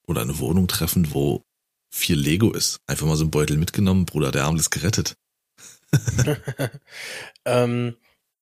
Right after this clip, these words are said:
Speaker 2: wir haben jetzt schon das, das zweite, äh, Mal so ein, so ein Spiel gespielt, sag ich mal. Ich will nur mal kurz drüber quatschen.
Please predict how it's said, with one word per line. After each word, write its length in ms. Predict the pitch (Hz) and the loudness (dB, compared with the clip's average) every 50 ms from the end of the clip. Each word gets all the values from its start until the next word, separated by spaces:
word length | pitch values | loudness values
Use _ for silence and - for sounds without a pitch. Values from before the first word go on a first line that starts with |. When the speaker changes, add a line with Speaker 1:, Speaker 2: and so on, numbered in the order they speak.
| _ _ 196 - - _ _ _ _ _ _ _ _ _ _ _ | _ _ -14 -14 -14 _ _ _ _ _ _ _ _ _ _ _
Speaker 2:
wir 300 | - 123 117 120 117 107 | -12 -6 -2 -2 0 0
haben 220 | 110 120 135 156 165 | 0 0 0 0 0
jetzt 340 | 156 151 147 151 - 156 143 | 0 0 -2 -2 -2 -4 -4
schon 540 | - - 151 147 147 147 143 143 131 - - - 113 | -2 0 0 0 2 0 0 -2 -4 -6 -10 -12 -10
das, 300 | 127 120 117 - - - | -8 -6 -4 -6 -6 -6
das 280 | - 113 113 - - | -6 -6 -6 -6 -6
zweite, 920 | - - - 113 117 131 143 - 185 180 180 170 156 - 139 147 147 147 147 | -8 -4 -2 0 0 0 0 0 -2 -2 -4 -4 -6 -6 -4 -2 -2 -2 -2
äh, 20 | |
Mal 460 | 143 139 131 131 135 147 160 165 156 | -2 0 0 0 0 -2 -4 -6 -8
so 160 | 139 127 123 135 | -6 -4 -4 -4
ein, 100 | 131 123 | -4 -4
so 120 | 127 127 | -6 -6
ein 80 | 120 117 | -6 -8
Spiel 320 | - - - 160 185 185 | -8 -10 -10 -8 -6 -6
gespielt, 520 | 143 120 117 - - - 117 120 143 147 | -4 -4 -6 -6 -6 -4 -4 -4 -4 -4
sag 200 | - 104 117 123 | -4 -4 -4 -4
ich 100 | 139 139 | -4 -6
mal. 220 | - 160 170 170 165 - - | -8 -8 -8 -8 -10 -10 -10
Ich 200 | 113 113 - - 123 117 120 - _ | -10 -10 -10 -12 -14 -16 -18 -18 _
will 160 | - 123 131 135 | -2 0 2 4
nur 100 | 143 139 | 4 6
mal 120 | 139 127 | 4 4
kurz 280 | - - 143 135 - - | 2 0 -4 -4 -4 -4
drüber 220 | - 131 117 110 | -2 -2 -2 -2
quatschen. 460 | - - 123 120 - - 107 107 - | -2 -6 -8 -8 -8 -8 -10 -10 -12